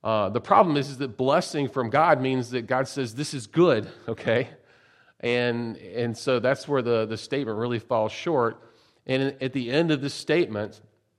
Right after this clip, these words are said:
basically the, the Catholic Church lands at the point where, um, uh, priests are gonna be able to, in some senses,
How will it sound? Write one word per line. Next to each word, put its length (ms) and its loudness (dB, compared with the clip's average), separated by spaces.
basically 460 -2
the, 260 -2
the 80 -4
Catholic 420 -6
Church 340 -4
lands 460 -4
at 80 -12
the 60 -14
point 300 -6
where, 340 -2
um, 360 -2
uh, 260 -16
priests 440 -2
are 60 -2
gonna 160 -2
be 140 -2
able 220 -4
to, 480 -4
in 120 -4
some 320 -2
senses, 720 -8